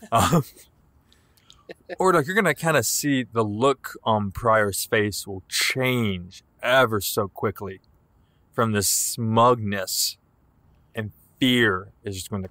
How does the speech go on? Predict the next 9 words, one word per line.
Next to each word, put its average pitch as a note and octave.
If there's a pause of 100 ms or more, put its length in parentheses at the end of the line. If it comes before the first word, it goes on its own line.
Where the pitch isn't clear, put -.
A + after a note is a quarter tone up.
come -
across G2+
his -
face F#2+
for F#2+
a, G2 (540)
barely A2
a F#2+
second. F#2+